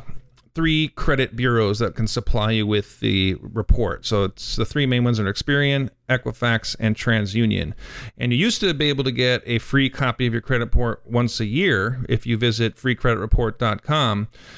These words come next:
Um, but as noted in the article, because of the pandemic, you can now get a free copy of your report every week, <laughs> all the way through April twenty twenty-one. So as you look at your report,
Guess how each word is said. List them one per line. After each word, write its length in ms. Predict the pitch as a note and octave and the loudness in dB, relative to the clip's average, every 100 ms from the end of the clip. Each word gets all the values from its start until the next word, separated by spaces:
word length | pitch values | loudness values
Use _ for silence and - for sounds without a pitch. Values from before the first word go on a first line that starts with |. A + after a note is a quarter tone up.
| - - | -18 -6
Um, 220 | A2+ A2+ | -2 0
but 120 | A#2 | 2
as 140 | A#2+ A2+ | 0 0
noted 260 | C3+ C3 | 0 2
in 60 | B2 | 2
the 120 | A#2 | 2
article, 420 | C3 E3 - D3+ | 2 2 2 2
because 280 | C3 - B2 | 0 0 0
of 60 | A#2 | 0
the 100 | A2 | 0
pandemic, 840 | - A2 G#2+ F#3 A#3 D3 B2+ - A2 | 0 0 2 2 2 0 -4 -6 -2
you 160 | C3 | -2
can 220 | B2+ C3+ | 0 0
now 180 | B2 B2 | 2 2
get 200 | A#2+ A#2+ | 2 0
a 60 | A2+ | 0
free 280 | - C3 A#2+ | 0 0 0
copy 500 | C3+ A2+ - A#2 A2+ | 0 -2 0 0 0
of 200 | A#2 A2+ | 0 0
your 100 | G#2+ | 0
report 480 | A2 - B2 A2 _ - | 0 2 2 2 _ -2
every 320 | E3 D#3+ D#3+ | 0 2 2
week, 560 | E3 A3+ - - - - C3+ | 2 2 0 -6 -8 0 2
<laughs> 240 | - G3 - | 2 4 2
all 80 | E3+ | 2
the 80 | |
way 100 | D#3+ | 2
through 220 | D3+ D#3+ D3 | 0 0 0
April 260 | D3+ - C3+ | 0 0 -2
twenty 300 | C#3+ C#3 C3 | 0 0 4
twenty-one. 640 | - B2+ A#2+ C#3 B2+ - - - - - | 4 4 2 2 2 0 -8 -18 -20 -20
So 500 | - C#3 B2 A#2+ A#2 - - | -6 0 2 2 -2 -10 -4
as 160 | C#3 C3 | 0 2
you 80 | |
look 200 | C#3 F3+ | 2 2
at 120 | G3+ - | 0 0
your 120 | D#3+ | 0
report, 640 | D#3 - C#3+ C#3 C3+ - | 0 4 4 4 0 -6